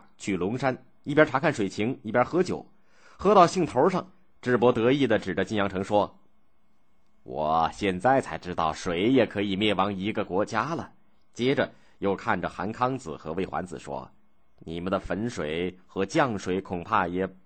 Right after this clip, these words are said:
保不了安邑和平阳吧？”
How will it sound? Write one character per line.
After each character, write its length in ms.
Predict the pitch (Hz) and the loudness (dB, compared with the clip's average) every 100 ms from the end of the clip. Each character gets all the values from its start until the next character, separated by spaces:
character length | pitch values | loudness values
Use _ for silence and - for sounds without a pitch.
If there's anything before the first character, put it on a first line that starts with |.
| - | 0
保 280 | 101 92 92 | 6 6 6
不 120 | 107 | 4
了 400 | 104 85 90 90 - - | 2 2 2 0 -8 0
安 300 | 107 107 110 | 4 4 2
邑 180 | 117 95 | -2 -2
和 140 | 101 | -2
平 340 | 98 101 117 175 | -4 -4 0 0
阳 240 | 95 76 | 0 0
吧？” 280 | 80 - | -4 -6